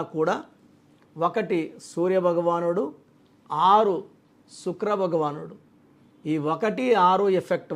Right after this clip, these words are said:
వల్ల హెల్త్ ప్రాబ్లం వస్తది, కోపం విపరీతం అవుతది, యాక్సిడెంట్స్ అవుతాయి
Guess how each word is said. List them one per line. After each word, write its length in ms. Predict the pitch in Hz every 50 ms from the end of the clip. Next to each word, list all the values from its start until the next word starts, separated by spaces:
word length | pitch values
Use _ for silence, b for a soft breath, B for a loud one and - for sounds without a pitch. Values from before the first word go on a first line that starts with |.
| 147
వల్ల 220 | 151 151 156 170 196 254 - - - _ _ _ _ _ _ _ _ _ _ _ _ _ - -
హెల్త్ 320 | 180 202 240 262 - - 240 - -
ప్రాబ్లం 380 | 180 170 175 165 175 180 170 165 156
వస్తది, 400 | 151 - - - 165 156 160 196 - - - - _ _ _ _ _ _ _ _ -
కోపం 380 | 170 185 208 214 214 233 220 208 190 165
విపరీతం 540 | 170 165 - - 196 196 202 196 202 202 190 180
అవుతది, 380 | 170 170 - 180 170 165 180 196 - - b b b b b b b b - 139 151 170 202
యాక్సిడెంట్స్ 580 | 233 240 208 190 196 190 233 226 220 - - 196 175
అవుతాయి 400 | 170 170 - 175 170 175 185